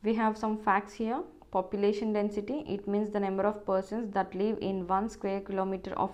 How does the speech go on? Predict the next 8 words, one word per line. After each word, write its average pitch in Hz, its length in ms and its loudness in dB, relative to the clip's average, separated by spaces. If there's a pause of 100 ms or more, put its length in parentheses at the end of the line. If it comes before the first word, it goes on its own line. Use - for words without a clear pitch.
area. 165 380 0 (3750)
Next 214 300 -2
we 220 100 0
have 247 200 -2 (120)
terraces. 175 680 2
Terraces 226 540 4
are 196 160 6
built 202 400 4